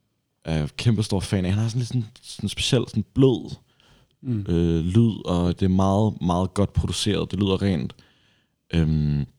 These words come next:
Speaker 1: og den, lige, der, lige præcis den sang, kan man næsten høre mig spille,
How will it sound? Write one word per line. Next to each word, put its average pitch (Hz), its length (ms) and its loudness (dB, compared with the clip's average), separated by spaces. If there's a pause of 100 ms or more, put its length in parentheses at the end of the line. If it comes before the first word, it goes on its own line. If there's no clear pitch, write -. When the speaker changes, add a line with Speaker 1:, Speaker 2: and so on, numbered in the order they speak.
(1000)
Speaker 1:
og 82 160 -2
den, 104 240 4 (480)
lige, 104 140 -2
der, 98 220 2
lige 117 140 4
præcis 95 220 2
den 92 180 0
sang, 82 240 -2
kan 85 120 0
man 85 80 4
næsten 85 260 0
høre 82 180 2
mig 82 120 0
spille, 85 380 0